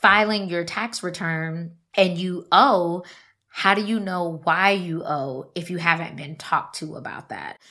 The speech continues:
You really want to go beyond the "I did this thing for you" to follow through with a, "Once that is done, this is how you get educated. This is how you are empowered to know what you need to know,"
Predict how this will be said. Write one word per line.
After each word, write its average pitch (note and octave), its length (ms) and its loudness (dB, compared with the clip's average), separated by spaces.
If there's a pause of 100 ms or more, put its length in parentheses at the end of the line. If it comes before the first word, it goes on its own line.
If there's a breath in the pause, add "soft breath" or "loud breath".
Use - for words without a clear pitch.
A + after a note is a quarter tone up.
(140 soft breath)
You A3 140 2
really A#3+ 300 4
want B3 180 0
to G3+ 80 -2
go F#3 200 0
beyond E3+ 600 -2
the D#3 400 -4 (100)
"I E3+ 220 6
did E3 280 -4
this D#3 220 -4
thing F3 300 -8
for A3 160 -6
you" A#3 420 0 (320 loud breath)
to F#3+ 580 -2 (120)
follow G#3 480 4
through F#3 440 -2
with E3 300 -6
a, D#3+ 460 -2 (220 loud breath)
"Once G3+ 380 0
that F3+ 200 2
is D#3+ 180 -4
done, E3 540 -4
this F3+ 240 -4
is - 140 -6
how F3+ 140 -2
you E3+ 200 -6
get D#3+ 280 -6
educated. A#3 800 -4 (280 loud breath)
This G3+ 200 2
is A#3+ 120 -2
how G3 160 0
you F#3 240 -2
are F3 160 0
empowered E3 600 0
to F3 100 -6
know E3 160 -2
what D#3 200 -6
you E3 200 -8
need A3 240 -4
to B3+ 100 -6
know," C4 340 -2